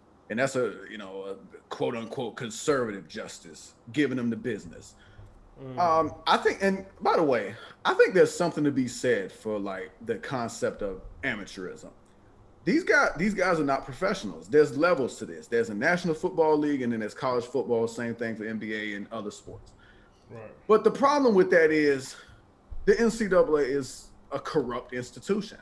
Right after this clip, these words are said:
Speaker 1: Like, we, we know that they don't have the athletes, like, best, um, they don't have their, what, what am I looking for? They don't,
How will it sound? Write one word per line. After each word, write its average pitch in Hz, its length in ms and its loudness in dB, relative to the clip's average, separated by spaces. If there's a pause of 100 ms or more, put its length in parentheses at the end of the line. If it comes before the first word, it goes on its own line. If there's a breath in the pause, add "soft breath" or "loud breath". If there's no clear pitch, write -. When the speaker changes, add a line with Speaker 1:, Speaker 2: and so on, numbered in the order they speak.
Speaker 1:
Like, 123 300 -4
we, 170 220 -6
we 175 140 -4
know 165 460 2
that 123 220 -2
they 135 140 -2
don't 143 220 -2
have 135 420 0 (540 loud breath)
the 135 220 0
athletes, 139 680 -2
like, 107 340 -6
best, - 460 -4 (580)
um, 98 500 -8 (960)
they 135 100 0
don't 151 180 0
have 139 420 0 (760)
their, 131 280 -6 (320 loud breath)
what, 123 260 -8
what 135 140 -6
am 101 80 -6
I 85 60 -10
looking 80 220 -16
for? - 260 -18
They 131 140 0
don't, 143 120 -2